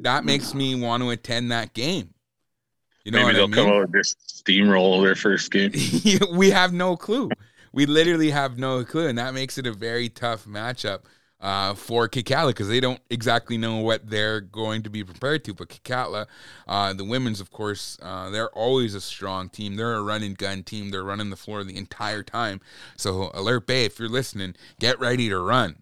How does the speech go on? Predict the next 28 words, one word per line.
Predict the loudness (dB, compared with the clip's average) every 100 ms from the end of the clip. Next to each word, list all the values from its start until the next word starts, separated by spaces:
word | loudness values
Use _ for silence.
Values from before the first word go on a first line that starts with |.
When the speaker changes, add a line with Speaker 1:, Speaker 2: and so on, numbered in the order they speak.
| _
Speaker 1:
Kikatla | -10 -8 -6 -6
women's, | -6 -6 -6 -10
uh, | -10 -8 -10
coached | -6 -6 -6 -10
by | -8 -8
Diane | -8 -8 -6 -6
Mather, | -4 -4 -4 -8 -16 _ _ -10
uh, | -6 -4
the | -6
assistant | -6 -8 -10 -8
coach, | -10 -12 -8
Bess | -6 -6
Leeson. | -8 -8 -8 -14 -18 _ _ _
They | -6
got | -4 -6
Kayla | -6 -4 -4 -4
Vickers, | -6 -6 -10 -10 -12
Alexis | -8 -8 -8 -12 -6
Ryan, | -4 -2 -4
Billy | -2 -4 -4 -4
Leeson, | -4 -4 -6 -8 -10 -12 -12 -10
uh, | -8 -6
Cadence | -2 0 0 -2 -4
Brooks, | -2 -2 -2 -8
Tara | -4 0 0 0
Robinson, | 0 -2 -4 -10 -14
Faith | -14 -10 -10 -8
Nisyok. | -6 -6 -8 -10 -12